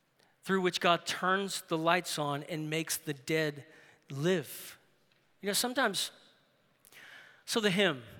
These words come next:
"Softly and tenderly," Jesus is calling,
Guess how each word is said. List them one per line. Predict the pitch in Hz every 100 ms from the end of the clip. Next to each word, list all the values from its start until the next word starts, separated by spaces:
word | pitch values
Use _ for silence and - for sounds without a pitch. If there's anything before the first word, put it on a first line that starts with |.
| - _ _
"Softly | - - 185 180 196 185
and | 170 156
tenderly," | 170 160 151 139 127 113 - - - - _
Jesus | - 156 147 151 -
is | 143
calling, | - 139 131 123 113